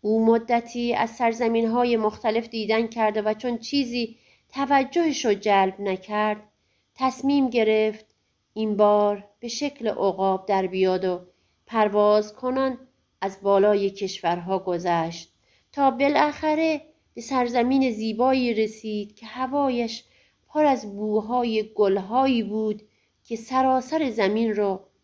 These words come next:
پوشونده بود. او از این بو خوشش اومد. ارتفاعش رو کم کرد و باغ بزرگی رو زیر پاش دید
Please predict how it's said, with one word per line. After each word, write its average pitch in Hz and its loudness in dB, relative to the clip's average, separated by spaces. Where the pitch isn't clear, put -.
پوشونده 175 -2
بود. 175 -10
او 220 6
از 208 6
این 233 0
بو 233 -4
خوشش 262 -6
اومد. 180 -2
ارتفاعش 247 0
رو 247 -4
کم 285 -4
کرد 247 -2
و 226 0
باغ 254 2
بزرگی 226 -2
رو 220 0
زیر 196 0
پاش 208 -4
دید 208 -4